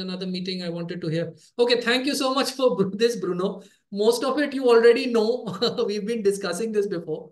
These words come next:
and perhaps we'll continue discussing। I really appreciate you taking time to connect today। Thank you so much। Um,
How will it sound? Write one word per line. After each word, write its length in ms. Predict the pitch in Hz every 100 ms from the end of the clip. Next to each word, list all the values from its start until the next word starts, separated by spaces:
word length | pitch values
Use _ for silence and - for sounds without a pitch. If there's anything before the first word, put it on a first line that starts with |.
| _ _ _ _ 175
and 80 |
perhaps 260 | 202 208 233
we'll 180 | 262 247
continue 380 | 233 233 226 233
discussing। 460 | 208 202 180 190
I 140 | 190 214
really 160 | 233
appreciate 580 | 254 233 226 233 220 208
you 140 | 202 196
taking 300 | 170 196 185
time 220 | 165 165 165
to 180 | 147 147
connect 300 | 147 143 -
today। 340 | 131 123 - 175
Thank 100 | 196
you 160 | 170
so 80 | 143
much। 120 | 135 - _ _ _ _ _ _ -
Um, 380 | 175 175 175